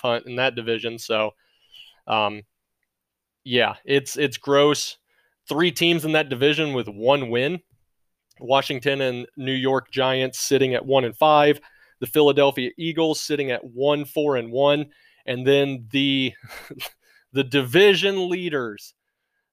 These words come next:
uh, the Dallas Cowboys, sitting at two and three, uh, without their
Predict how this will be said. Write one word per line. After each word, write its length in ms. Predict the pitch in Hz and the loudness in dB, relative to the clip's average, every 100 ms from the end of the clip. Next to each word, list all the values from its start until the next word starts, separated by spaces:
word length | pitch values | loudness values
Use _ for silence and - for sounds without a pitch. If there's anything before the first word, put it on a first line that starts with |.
| - | -6
uh, 440 | 120 120 117 117 117 _ _ 143 | -2 0 0 -2 -8 _ _ _
the 180 | 127 120 | -8 -8
Dallas 680 | 110 135 156 160 165 156 - - | -4 0 2 2 0 -4 -10 -8
Cowboys, 840 | 127 127 123 113 117 113 - - _ _ _ _ | 0 0 0 -4 -10 -10 -14 -20 _ _ _ _
sitting 320 | - 143 135 127 | -6 -4 -2 -2
at 180 | - | -4
two 200 | - 143 | -6 -4
and 140 | 131 117 | -4 -6
three, 460 | 123 123 120 117 _ _ _ _ | -6 -4 -4 -6 _ _ _ _
uh, 320 | 113 110 113 117 - | -2 0 0 0 -6
without 460 | 135 123 127 123 - | -4 2 2 0 0
their 440 | 120 117 117 | 2 2 0